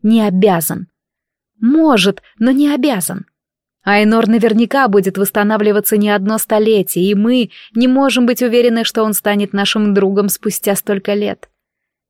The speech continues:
Так что даже аргумент, что мы возвращаем жизнь в дружественный Аратору мир, сильно притянут за уши. У Делуара нет аргументов, способных заставить Роберта исполнить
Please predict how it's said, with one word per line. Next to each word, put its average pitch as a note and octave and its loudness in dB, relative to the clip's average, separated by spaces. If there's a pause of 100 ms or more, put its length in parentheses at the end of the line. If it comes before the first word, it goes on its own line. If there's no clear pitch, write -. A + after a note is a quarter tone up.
Так G#3 -2
что - 0
даже G3+ 2
аргумент, G#3 0
что - -6
мы G3 0
возвращаем F#3+ 0
жизнь F#3 0
в F3 -2
дружественный F#3+ 0
Аратору F#3 0
мир, A3 0 (280)
сильно D#4 0
притянут G#3+ -2
за G3 -2
уши. - -6 (960)
У A3 0
Делуара C#4 2
нет B3 -2
аргументов, F#3 -2
способных E3+ -4
заставить F#3+ -2
Роберта G3+ 0
исполнить B3+ -2